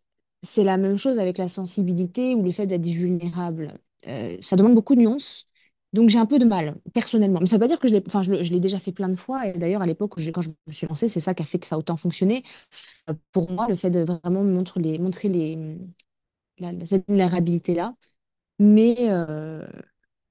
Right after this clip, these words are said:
et moi, je pense que le plus important, j'en parle souvent avec mes, certaines de mes clientes d'ailleurs, parce que j'ai beaucoup de clientes qui ont des histoires, enfin, je pense qu'on a tous des histoires plus ou moins compliquées. Et on m'a souvent demandé est-ce que je devrais, oui ou non, parler.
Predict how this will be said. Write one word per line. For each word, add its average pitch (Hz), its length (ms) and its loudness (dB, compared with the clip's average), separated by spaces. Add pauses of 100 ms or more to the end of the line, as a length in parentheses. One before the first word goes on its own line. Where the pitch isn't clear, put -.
(760)
et 254 100 8
moi, 269 100 8
je 269 80 4
pense 311 160 -2
que 262 80 4
le 202 60 4
plus 233 120 4
important, 240 360 2
j'en 220 160 2
parle 196 180 0
souvent 226 220 0
avec 208 200 -2
mes, 180 80 0
certaines 196 360 -6
de 180 80 -10
mes 170 80 -4
clientes 208 260 -2
d'ailleurs, 160 300 -2
parce 175 100 -10
que 175 80 -6
j'ai 165 80 -2
beaucoup 180 240 -8
de - 60 -18
clientes 214 180 0
qui 214 60 -2
ont - 20 2
des 160 160 2
histoires, 208 420 -4
enfin, 233 160 -2
je - 120 -4
pense 294 140 -6
qu'on 190 120 2
a 156 80 0
tous 262 240 -4
des 160 160 0
histoires 180 380 -6
plus 185 160 0
ou 180 40 2
moins 185 140 0
compliquées. 185 460 -2 (1300)
Et 226 100 6
on 220 60 8
m'a 220 120 8
souvent 277 260 4
demandé 233 320 6
est-ce - 120 0
que 254 100 2
je 208 60 2
devrais, 202 340 2
oui 254 140 4
ou 254 100 4
non, 233 200 4
parler. 202 380 -2